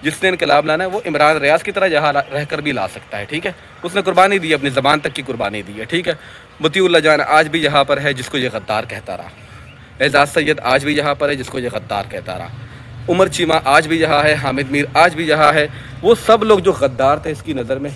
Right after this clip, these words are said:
वो सब पाकिस्तान में हैं, लेकिन ये भगोड़ा आज इसको सज़ा हो चुकी है, आज इसको लंदन में भी इंशाल्लाह छुपने की जगह नहीं मिलेगी। तो अब भगोड़े आदिल राजा से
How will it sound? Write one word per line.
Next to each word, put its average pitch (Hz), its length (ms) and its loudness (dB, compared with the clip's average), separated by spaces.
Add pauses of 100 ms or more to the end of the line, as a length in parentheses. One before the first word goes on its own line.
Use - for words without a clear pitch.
(140)
वो 123 100 -8
सब 147 240 -10
पाकिस्तान 147 480 -4
में 151 120 -6
हैं, - 420 -12
लेकिन 135 200 -4
ये 151 140 -2
भगोड़ा 135 360 -4
आज 123 280 -8
इसको 127 180 -18
सज़ा 123 240 -4
हो 147 180 -2
चुकी 139 300 -12
है, 139 100 -8 (300)
आज 160 200 0
इसको 156 200 -8
लंदन 156 300 -2
में 160 120 -4
भी 156 60 -6
इंशाल्लाह 131 500 -6 (180)
छुपने 143 320 -8
की 147 360 -14
जगह 135 280 -2
नहीं 110 320 -8
मिलेगी। 92 420 -8 (320)
तो - 60 -10
अब 147 220 -4
भगोड़े 139 400 0
आदिल 143 320 -2
राजा 127 300 -2
से 127 240 -10